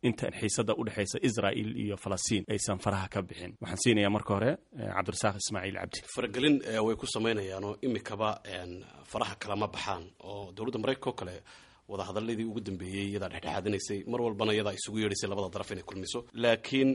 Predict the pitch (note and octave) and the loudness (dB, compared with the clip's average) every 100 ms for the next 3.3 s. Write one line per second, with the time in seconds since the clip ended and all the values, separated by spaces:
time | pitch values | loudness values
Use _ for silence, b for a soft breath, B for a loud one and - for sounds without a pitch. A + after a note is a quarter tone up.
0 | - A2 G#2 G2+ G2 F#2+ - A2+ B2 - | 2 -4 -4 -2 -4 -6 -10 -2 0 0
1 | - G2+ G2+ G#2 G2+ G#2+ G2+ - - - | -4 -8 -4 -4 -4 -8 -10 -10 -12 -12
2 | - F2+ F2+ - G2 - G2+ G2 - A2+ | -10 -10 -10 -12 -10 -8 -6 -6 -6 -6
3 | G2 F#2+ A2 | -6 -6 -10